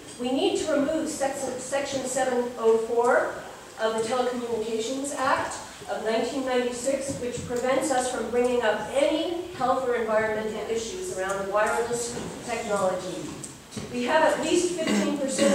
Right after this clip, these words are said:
of the population that experiences microwave sickness from all of this. You can hardly get away from it, but it's real, and a lot of people have health issues they, they're not connecting the dots.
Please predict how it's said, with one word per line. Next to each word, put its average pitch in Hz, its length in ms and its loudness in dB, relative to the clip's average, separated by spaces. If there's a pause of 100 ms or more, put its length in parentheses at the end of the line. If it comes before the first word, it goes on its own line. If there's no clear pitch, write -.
of - 80 -2
the 226 80 -4
population 233 560 0
that 208 160 0
experiences 226 840 -2
microwave 240 580 2
sickness - 840 -4 (280)
from - 160 -4
all 175 200 -4
of 165 100 -2 (100)
this. - 400 -10 (160)
You 247 80 -12
can 262 200 -2
hardly 311 460 2
get 294 180 2
away 294 260 4
from 233 220 -4
it, - 100 -6 (400)
but 233 80 -8
it's - 340 -2 (140)
real, - 440 0
and 220 120 0
a 233 60 -2
lot 240 220 4
of 302 140 2
people 269 220 -2
have 240 160 -2 (120)
health 285 380 0
issues 214 380 -4
they, 214 200 0 (100)
they're 214 160 0
not 233 320 -4
connecting 214 520 -4
the 233 140 -6
dots. - 560 -2